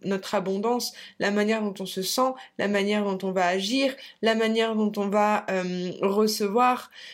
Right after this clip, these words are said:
Donc, être vraiment attentif à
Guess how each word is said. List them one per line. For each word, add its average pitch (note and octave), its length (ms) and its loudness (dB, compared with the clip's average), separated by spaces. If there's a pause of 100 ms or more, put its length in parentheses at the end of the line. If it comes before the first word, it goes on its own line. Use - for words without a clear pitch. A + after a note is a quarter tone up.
(120)
Donc, A#3 380 0
être A3 180 2
vraiment C4+ 300 2
attentif C4 880 -2 (120)
à A#3+ 440 0